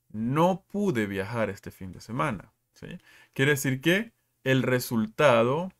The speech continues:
¿sí? Esta es una consecuencia. No viajé, ¿sí? La consecuencia de que el carro estaba, eh, dañado, quiere decir que no pude viajar, ¿sí? Entonces, cuando usamos el so,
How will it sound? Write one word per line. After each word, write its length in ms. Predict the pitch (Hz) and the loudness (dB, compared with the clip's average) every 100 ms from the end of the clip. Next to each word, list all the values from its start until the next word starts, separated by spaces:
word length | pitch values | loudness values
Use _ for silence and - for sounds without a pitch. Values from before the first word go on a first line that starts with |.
| _ | _
¿sí? 240 | - 127 127 | -8 -6 -4
Esta 220 | 160 165 | -2 0
es 60 | |
una 180 | 151 143 | 0 0
consecuencia. 800 | 131 120 113 - 107 95 - 101 | -2 -6 -6 -4 -4 -4 -12 -16
No 320 | 104 107 135 165 | -8 -2 0 2
viajé, 560 | 170 143 120 95 101 _ _ _ _ | 2 0 -2 -6 -8 _ _ _ _
¿sí? 400 | - 123 190 220 _ _ _ _ _ _ _ - | -12 -10 -10 -14 _ _ _ _ _ _ _ 0
La 160 | 110 | 0
consecuencia 580 | 117 113 117 117 127 175 | 2 -4 -4 -4 0 2
de 100 | 160 | 2
que 100 | 147 | 2
el 260 | 104 107 110 | -2 -4 0
carro 260 | 123 151 | 2 2
estaba, 500 | 175 - 165 170 147 - 120 | 0 2 4 4 0 -4 0
eh, 180 | 123 113 | 2 2
dañado, 600 | 139 165 127 120 151 196 _ _ _ _ - | 0 0 0 0 -2 -6 _ _ _ _ -6
quiere 200 | 110 107 | -2 0
decir 280 | 107 127 | -2 -6
que 140 | 117 143 | -4 -2
no 160 | 117 | -2
pude 360 | - 151 151 101 | -4 -2 0 0
viajar, 520 | 92 90 110 87 87 _ | -4 -8 -8 -8 -10 _
¿sí? 260 | - 156 202 _ _ _ | -16 -14 -16 _ _ _
Entonces, 640 | 107 107 120 107 - 90 - _ _ | -8 -2 -2 -4 -8 -16 -18 _ _
cuando 220 | 113 110 | -2 -2
usamos 320 | 110 147 160 | 0 -2 0
el 120 | 196 190 | 0 -2
so, 480 | - 131 123 170 | 0 2 2 -2